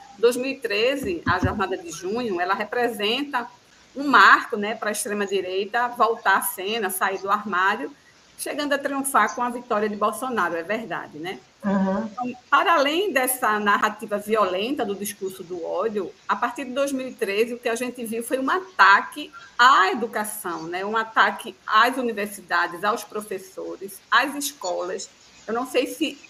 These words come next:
Speaker 1: o que a gente tá vendo agora é um desdobramento desse discurso anti-educação, né? É, de criminalização das universidades e escolas.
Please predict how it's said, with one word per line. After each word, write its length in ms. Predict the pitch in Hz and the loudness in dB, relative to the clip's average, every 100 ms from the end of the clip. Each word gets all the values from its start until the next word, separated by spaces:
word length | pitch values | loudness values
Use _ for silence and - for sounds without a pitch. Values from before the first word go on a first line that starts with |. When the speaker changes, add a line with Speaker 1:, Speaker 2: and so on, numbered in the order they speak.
| _ - - | _ -20 -8
Speaker 1:
o 80 | 240 | -6
que 100 | 240 | 0
a 80 | 233 | 2
gente 220 | 269 285 | 2 -2
tá 140 | 285 262 | 2 2
vendo 300 | 220 214 202 | 2 -2 0
agora 340 | 190 190 190 | 0 0 -2
é 40 | 220 | -2
um 80 | |
desdobramento 1120 | 208 262 339 277 240 240 220 220 190 180 185 226 | -4 -4 -4 0 4 4 4 0 0 -2 -2 -4
desse 260 | 202 202 | -4 -6
discurso 720 | 185 214 - 196 180 190 214 214 - - - - | -8 -10 -8 -10 -10 -8 -8 -8 -12 -20 -16 -4
anti-educação, 1400 | 254 294 302 285 254 220 226 208 - - 180 180 180 | -2 0 -4 -2 0 0 -2 -4 -6 -8 -4 -4 -4
né? 340 | 180 175 202 208 | -2 -2 -4 -6
É, 340 | - 190 180 175 | -2 0 0 -2
de 120 | 190 | -6
criminalização 920 | 214 233 269 262 240 233 226 226 208 | -6 -4 -2 0 0 2 0 0 -2
das 160 | 196 196 | -2 -2
universidades 800 | 214 202 208 214 180 175 180 190 | -2 -2 -2 -4 0 2 2 -4
e 60 | 226 | -6
escolas. 680 | 269 - 175 165 165 156 | -8 -8 -6 -6 -8 -10